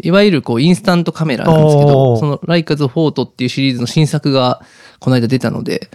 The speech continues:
Speaker 1: ライカゾフォートツーというのを購入をしてます。で、これのすごいところは何かっていうと、
Speaker 2: はい。
Speaker 1: あの、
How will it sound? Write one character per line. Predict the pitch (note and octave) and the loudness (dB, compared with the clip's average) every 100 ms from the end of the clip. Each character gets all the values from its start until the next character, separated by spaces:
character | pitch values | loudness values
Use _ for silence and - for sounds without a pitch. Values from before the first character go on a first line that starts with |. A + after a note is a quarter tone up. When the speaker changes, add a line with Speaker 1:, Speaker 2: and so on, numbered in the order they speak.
| - _ - | -20 _ -4
Speaker 1:
ラ | B2 | -2
イ | |
カ | A#2 | 0
ゾ | C3 | 0
フ | A#2+ | 0
ォ | |
ー | B2 | 0
ト | A#2 | -2
ツ | - | -2
ー | A#2+ | -2
と | - | -2
い | - | -6
う | A2 | -4
の | G#2 | -6
を | - | -8
購 | - A2+ G#2+ | -4 -2 0
入 | G#2 G#2 | -2 -4
を | G#2+ G2+ - | -6 -10 -12
し | - | -12
て | C3 | -14
ま | - | -14
す。 | - - _ - _ _ _ _ _ _ _ - | -20 -20 _ -20 _ _ _ _ _ _ _ -14
で、 | - _ | -14 _
こ | - | 0
れ | F#3 | 2
の | F#3 | 2
す | - F3+ | 2 0
ご | F#3+ | 2
い | C#3+ - _ _ - | 0 -4 _ _ -16
と | - | -4
こ | C#3 | 0
ろ | |
は | A#2 | 2
何 | C3+ B2 | 0 0
か | |
っ | A2 | -4
て | - | -8
い | - | -12
う | - | -8
と、 | - C#3+ G#2+ - | 0 0 0 -6
Speaker 2:
は | - G#2+ | -4 -4
い。 | F#2+ _ _ | -4 _ _
Speaker 1:
あ | - A#2+ | -4 -2
の、 | A#2 A2+ A2 G#2+ A2 G#2+ | 0 -2 -4 -6 -6 -8